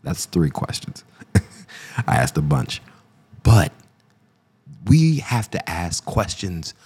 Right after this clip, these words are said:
of ourselves, because how often do we get out the bed and check, "How am I feeling today?"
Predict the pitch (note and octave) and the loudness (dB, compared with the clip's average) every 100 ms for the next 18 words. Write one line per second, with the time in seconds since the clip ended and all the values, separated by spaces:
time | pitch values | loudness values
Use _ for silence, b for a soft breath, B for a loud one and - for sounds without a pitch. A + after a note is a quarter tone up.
0 | B B F#2+ F2 D#2+ - - - G2+ D#2+ | B B -4 0 0 0 -2 2 2 2
1 | - - - - _ _ b b b b | -2 -10 -10 -10 _ _ b b b b
2 | b b b b G#2 G#2+ F2 - _ _ | b b b b 4 4 2 -2 _ _
3 | - - G#3+ - D#3+ D3+ A2 F#2 E2+ _ | -10 -2 0 0 -2 -2 -6 -6 -10 _
4 | - B2+ C#3 B2 B2+ G2 G#2+ F#2+ E2 F#2 | -6 -2 0 0 -2 -2 -4 -6 -2 -2
5 | D2+ C#2 - _ - E2+ E2 - - - | -2 -6 -12 _ -10 -8 -4 -4 -4 -6
6 | - A#3 F3+ F3 - E3+ F#2+ D2 - - | -4 0 0 0 0 2 2 -2 -6 -10